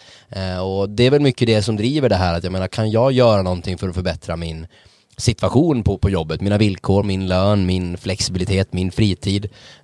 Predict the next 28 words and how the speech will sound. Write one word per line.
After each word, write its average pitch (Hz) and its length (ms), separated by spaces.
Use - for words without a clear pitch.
Eh, 87 260
och 92 160
när 98 120
man 104 160
har 104 140
insett 117 380
att - 140
man 92 140
kan 120 280
någon, 98 580
på, 104 120
på - 140
något 101 180
sätt - 240
nyttja 101 380
sin 92 180
kompetens 90 760
på - 180
olika 92 380
sätt 107 240
från, 87 360
från 87 120
köksbordet, 80 600
så - 80
är 80 60
väl 85 180
det 92 160
mycket 82 400